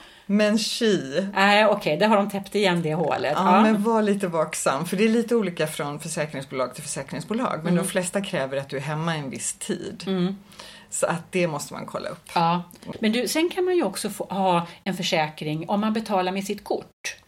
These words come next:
Speaker 2: Eh, där, den har jag åberopat, eh, många gånger när liksom bagaget har kommit bort och såna där saker. Lite mindre,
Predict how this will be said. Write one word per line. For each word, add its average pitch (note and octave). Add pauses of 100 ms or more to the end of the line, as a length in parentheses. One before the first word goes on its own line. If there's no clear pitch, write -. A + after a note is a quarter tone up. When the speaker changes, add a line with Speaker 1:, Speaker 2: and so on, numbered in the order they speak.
Speaker 2:
Eh, G#3+
där, D4
den E4
har D4
jag C4
åberopat, D3+
eh, F3
många E3
gånger D3
när F3
liksom E3+
bagaget F3
har F3
kommit E3+
bort E3
och F3
såna F3
där B3+
saker. C#3+
Lite G3
mindre, G#3